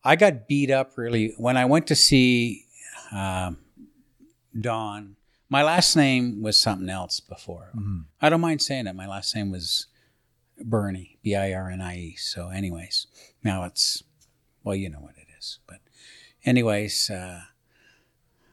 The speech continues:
Speaker 1: I went to see him, and when I was out there, I got beat up by these, uh,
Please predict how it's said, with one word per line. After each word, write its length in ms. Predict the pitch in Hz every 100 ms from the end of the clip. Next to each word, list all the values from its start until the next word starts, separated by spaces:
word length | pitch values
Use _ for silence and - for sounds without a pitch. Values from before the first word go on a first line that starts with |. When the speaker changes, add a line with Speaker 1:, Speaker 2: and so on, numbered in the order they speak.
| _ -
Speaker 1:
I 120 | 127
went 260 | 170 185
to 180 | - 127
see 380 | 113 - 139 135
him, 400 | 117 120 117 113
and 200 | 104 98 _ _ -
when 160 | 120
I 100 | 131
was 200 | 127 123
out 240 | 127 131 -
there, 280 | 95 95
I 100 | 101
got 300 | 107 113 110
beat 240 | 98 120 117
up 240 | 117 117
by 240 | - 87 87
these, 560 | 92 90 - - -
uh, 440 | 90 87 85 85